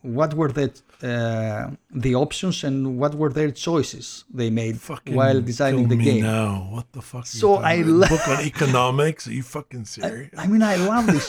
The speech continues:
Speaker 1: shit. And it looks like there are plenty of people that love this shit. Uh,
Speaker 2: Sure.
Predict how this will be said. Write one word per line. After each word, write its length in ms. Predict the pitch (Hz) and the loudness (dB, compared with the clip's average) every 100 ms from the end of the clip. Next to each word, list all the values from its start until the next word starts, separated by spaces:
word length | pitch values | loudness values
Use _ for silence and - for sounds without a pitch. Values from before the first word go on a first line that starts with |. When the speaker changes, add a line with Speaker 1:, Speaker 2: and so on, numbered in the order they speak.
| - | -8
Speaker 1:
shit. 280 | 90 - - _ _ _ _ _ _ _ _ _ - | -10 -12 -20 _ _ _ _ _ _ _ _ _ -2
And 180 | 156 | 0
it 80 | 160 | 2
looks 240 | 185 269 - | 2 0 2
like 160 | 302 | 2
there 160 | 247 254 302 | 4 2 0
are 60 | |
plenty 420 | - 202 220 226 | -2 -2 2 2
of 120 | 180 - | 0 -2
people 220 | 156 143 | 2 2
that 160 | 123 | 2
love 280 | 135 127 120 | 0 0 0
this 160 | 117 - | -4 -6
shit. 260 | 117 131 - _ _ _ _ _ _ - | -4 -4 -6 _ _ _ _ _ _ -6
Uh, 40 | |
Speaker 2:
Sure. 680 | 131 127 127 123 120 120 117 | -2 0 2 0 0 -2 -4